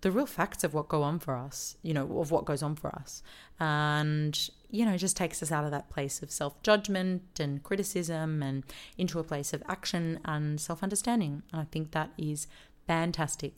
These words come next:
That is what we are all about at Show Notes, the podcast. If you like what we do, then as ever, I say every time, uh, do subscribe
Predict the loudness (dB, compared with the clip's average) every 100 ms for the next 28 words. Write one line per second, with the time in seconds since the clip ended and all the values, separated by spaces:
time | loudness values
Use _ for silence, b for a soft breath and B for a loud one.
0 | -6 -4 -2 -2 -2 -2 -2 -4 -4 -2
1 | 0 0 -2 -4 -4 -8 -6 -4 -2 -2
2 | -4 -6 -6 -6 -6 -8 -10 -12 -16 B
3 | B B B B B B 0 4 6 6
4 | 6 2 4 4 2 2 0 -4 -2 2
5 | 4 2 2 0 -2 B B B B B
6 | -10 -4 -4 0 2 4 4 2 -2 -2
7 | 0 2 2 4 2 2 0 -2 -6 -10
8 | B B 4 6 8 8 6 6 6 4
9 | 4 2 2 0 0 0 -2 -2 -2 -2
10 | -8